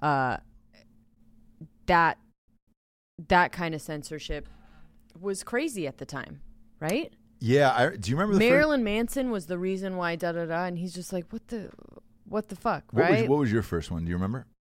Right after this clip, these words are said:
Speaker 2: My first one, what?
Speaker 1: Album that you remember, like, having the explicit lyrics on it where you were like, "Oh, shit."
Speaker 2: Um, oh, where they changed that thing?
Speaker 1: Uh-huh.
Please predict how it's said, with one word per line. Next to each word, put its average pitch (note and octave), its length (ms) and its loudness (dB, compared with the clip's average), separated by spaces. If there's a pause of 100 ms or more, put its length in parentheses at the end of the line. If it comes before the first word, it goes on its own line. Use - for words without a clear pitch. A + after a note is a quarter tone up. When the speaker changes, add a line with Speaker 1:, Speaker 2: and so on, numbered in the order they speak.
(200)
Speaker 2:
My F3 120 -4
first E3+ 260 -4
one, D#3 140 -6
what? C#3+ 280 -6
Speaker 1:
Album E2+ 360 0
that E2 100 -6
you E2+ 80 -2
remember, E2 460 0
like, D#2 280 -4 (300)
having E2 300 -4
the D#2+ 160 -4
explicit D#2+ 680 -6 (440)
lyrics F2+ 560 -2
on F2+ 220 -2
it F2 180 -4
where F2 120 -2
you E2 120 0
were E2 160 2
like, D#2+ 200 -6
"Oh, F2+ 320 -6
shit." - 640 -8 (1040)
Speaker 2:
Um, G#3 800 2 (680)
oh, G3 160 6
where F#3+ 140 2
they E3 180 0
changed E3+ 540 -4
that E3+ 240 0
thing? G2+ 200 4
Speaker 1:
Uh-huh. A2 200 0